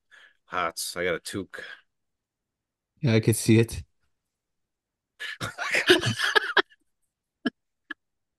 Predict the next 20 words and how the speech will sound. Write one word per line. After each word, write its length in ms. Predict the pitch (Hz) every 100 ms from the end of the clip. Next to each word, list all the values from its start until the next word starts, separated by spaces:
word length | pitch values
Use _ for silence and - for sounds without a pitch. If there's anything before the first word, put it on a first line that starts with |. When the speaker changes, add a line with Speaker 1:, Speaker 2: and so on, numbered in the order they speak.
| _ - - _ -
Speaker 1:
Captain 280 | 107 - 92
Obvious 440 | 87 104 101 92
here. 220 | - 87 -
Speaker 2:
Yeah. 320 | 233 190 127 - - - -
Speaker 1:
<laughs> 60 | 214 - 262 - _ -
All 300 | 170 - - - 120 135 - _ - _ _ _ - -
right. 280 | 80 101 101 - - - _ _ _ _ _ -
I 160 | 107
have, 400 | 113 123 120 - - _ _ _ _ _ _ _ _ - _ -
for 100 | 117
those 200 | 139 139
of 40 |
you 80 | 147
not 220 | 135 107
know, 260 | 117 104 101 - _
not 320 | 117 104 98
know, 360 | 123 117 127 131
Trev 280 | - 120 110
and 100 |
I 100 | 117